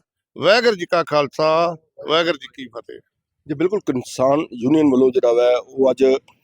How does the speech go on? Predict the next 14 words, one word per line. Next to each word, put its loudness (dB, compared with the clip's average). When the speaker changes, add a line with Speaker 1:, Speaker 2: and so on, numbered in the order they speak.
Speaker 2:
ਵੱਡਾ 2
ਫੈਸਲਾ -2
ਜਿਹੜਾ 0
ਕਰਵਾਇਆ 2
ਗਿਆ 2
ਕਿ -6
ਜਿੱਥੇ -4
ਦੋ 2
ਧਿਰਾਂ 2
ਜਿਹੜੀਆਂ 0
ਨੇ 0
ਉਹ 0
ਆਪਸ -2
'ਚ -4